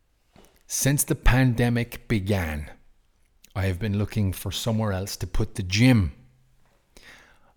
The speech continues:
I have not found the right contract yet. We were hard negotiating with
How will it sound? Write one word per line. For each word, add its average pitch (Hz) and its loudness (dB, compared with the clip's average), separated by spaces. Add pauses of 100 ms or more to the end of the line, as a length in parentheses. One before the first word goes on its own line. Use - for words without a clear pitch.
(300)
I 117 4
have 110 4
not 117 4
found 104 -2
the 101 0
right 101 -2
contract 95 -2
yet. 90 -8 (580)
We 107 0
were 101 0
hard 117 -2
negotiating 107 -2
with 107 -4